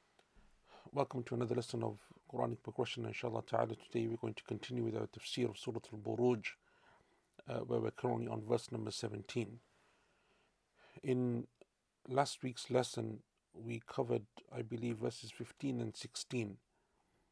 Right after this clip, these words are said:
And in those verses, Allah subhanahu wa ta'ala was describing himself and describing some of his attributes subhanahu wa ta'ala. and some of his creation also.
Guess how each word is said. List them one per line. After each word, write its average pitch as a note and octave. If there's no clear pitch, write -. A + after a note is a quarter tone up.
And B2+
in C3
those A#2+
verses, B2
Allah A#2+
subhanahu B2
wa A2+
ta'ala A2+
was A2+
describing A#2+
himself A#2
and A#2
describing A#2+
some C3
of A#2+
his A#2+
attributes A#2+
subhanahu A#2
wa G#2+
ta'ala. A#2
and A#2+
some C#3+
of A#2
his C3
creation C#3
also. A#2+